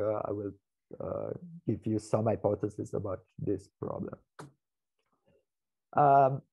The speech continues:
an interesting paper that used this, uh, kind of pruning approach is called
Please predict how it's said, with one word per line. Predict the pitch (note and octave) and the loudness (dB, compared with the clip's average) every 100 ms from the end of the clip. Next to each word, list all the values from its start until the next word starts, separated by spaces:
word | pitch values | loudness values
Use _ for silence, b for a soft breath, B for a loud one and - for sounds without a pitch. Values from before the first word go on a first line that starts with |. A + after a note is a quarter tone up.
| _ _ _ - | _ _ _ 0
an | C3+ C#3 | 0 2
interesting | E3+ F3+ F#3 - C#3 C3 | 0 0 -4 -2 -4 2
paper | C#3 D3 D#3 C#3+ | 4 6 4 0
that | B2 A#2 - - _ - | 2 0 0 -20 _ -8
used | A#2 A#2+ C3 C3 - - | -2 0 0 -4 -16 -4
this, | A2 G#2+ - - | -2 -2 -4 -4
uh, | G#2 G2+ G2+ | -2 0 0
kind | G2+ G#2+ | -2 0
of | G2+ - - | -2 -2 -6
pruning | A2+ A#2 A2+ | -2 -2 0
approach | G2 - A2 D3 - - _ _ _ - | -2 0 2 2 0 -20 _ _ _ 0
is | A#2 G#2+ - - - _ | 2 2 -4 -20 -20 _
called | G#2+ A2 A2 | -2 0 0